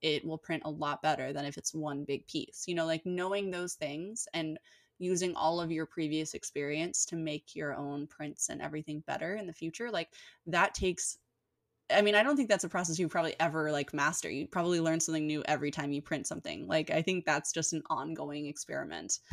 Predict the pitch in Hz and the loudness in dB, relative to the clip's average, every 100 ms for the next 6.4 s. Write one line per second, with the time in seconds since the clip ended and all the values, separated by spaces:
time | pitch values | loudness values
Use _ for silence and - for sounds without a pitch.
0 | - - _ 160 156 143 131 135 - - | -6 -8 _ 0 2 0 -2 -4 -6 0
1 | 185 175 175 - - 165 175 226 220 202 | 2 2 -2 -4 2 4 4 4 2 0
2 | 180 160 147 156 160 165 - - - 170 | 0 0 0 2 2 0 -4 -8 -2 0
3 | 156 - 170 165 160 151 - 135 147 147 | 0 0 0 2 2 2 0 0 0 0
4 | 160 156 - 185 175 156 165 - 165 160 | 0 -2 -6 -6 -2 -2 -2 -2 0 2
5 | 165 160 156 - 151 - 151 135 - 151 | 2 2 0 -2 -4 0 0 0 -2 -2
6 | 147 147 139 - | 0 0 0 0